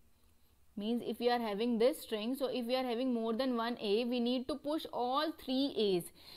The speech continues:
So this is the transition for first A only, means this will push only first A onto the stack,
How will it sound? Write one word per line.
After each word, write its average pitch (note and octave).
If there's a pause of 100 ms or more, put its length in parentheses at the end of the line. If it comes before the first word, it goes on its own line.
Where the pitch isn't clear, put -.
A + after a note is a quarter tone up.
So B3
this C#4+
is E4+
the F4+
transition A#3+
for C#4 (140)
first C#4
A A#3+
only, G3+ (840)
means A3+
this B3
will D4+
push C#4+
only B3+
first C#4
A A#3+
onto A3+
the A#3+
stack, G#3+